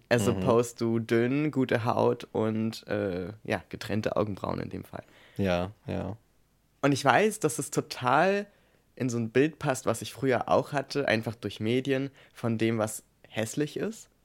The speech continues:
Speaker 2: Hm, ja,
Speaker 1: Und
Speaker 2: verstehe.
Speaker 1: mir ist dann aufgefallen, so, ich fand's so, so schlecht.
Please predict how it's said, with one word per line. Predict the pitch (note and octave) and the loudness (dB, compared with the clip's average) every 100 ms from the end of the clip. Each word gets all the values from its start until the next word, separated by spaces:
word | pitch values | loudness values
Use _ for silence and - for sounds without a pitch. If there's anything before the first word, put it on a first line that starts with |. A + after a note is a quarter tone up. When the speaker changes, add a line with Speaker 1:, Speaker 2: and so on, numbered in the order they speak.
| - | -4
Speaker 2:
Hm, | G2 G2 F#2+ F#2 F2+ | 0 0 0 0 -2
ja, | F2+ F#2 | -2 -2
Speaker 1:
Und | F#2 | -6
Speaker 2:
verstehe. | - - C3 | -8 -2 0
Speaker 1:
mir | |
ist | A#2+ D3+ | 0 -2
dann | - | 0
aufgefallen, | G#2+ - D3+ - D3 C#3+ | 0 0 -6 0 0 0
so, | C#3 C#3 _ _ _ _ _ _ _ _ | -2 -6 _ _ _ _ _ _ _ _
ich | - A2 - | -10 -8 -6
fand's | C#3 C#3 - - | -4 -4 -6 -10
so, | G#2 A2+ D3 D#3 D#3 D#3 - _ _ _ _ _ _ - | -6 2 4 4 4 0 -8 _ _ _ _ _ _ -16
so | G2 G2+ A2+ A#2+ B2 B2 B2 _ _ _ _ | -10 -4 2 4 4 2 -2 _ _ _ _
schlecht. | - - F#2+ F2+ - - | -12 -8 -8 -8 -10 -16